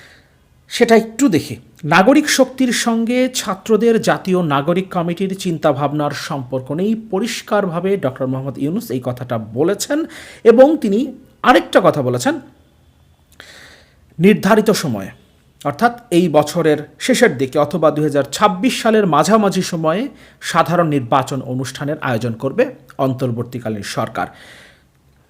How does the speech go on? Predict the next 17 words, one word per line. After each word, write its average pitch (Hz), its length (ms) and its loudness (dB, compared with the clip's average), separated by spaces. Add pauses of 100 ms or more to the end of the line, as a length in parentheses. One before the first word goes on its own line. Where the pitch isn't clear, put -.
(140)
এবং 220 240 0
তিনি 180 200 -2
বলেছেন, 190 340 -2 (540)
সংস্কার 262 580 2
নিয়ে 165 160 0
বৃহত্তর 196 420 4 (160)
ঐক্যমতে 247 560 2 (240)
পৌঁছাতে 202 420 2 (140)
তার 156 160 6 (100)
সরকার 175 280 0
চলতি 160 320 -2
বছরের 151 460 0
জানুয়ারির 185 480 2
মাঝামাঝি 170 480 0 (420)
রাজনৈতিক 226 480 4
দল 233 260 4
ও 175 40 2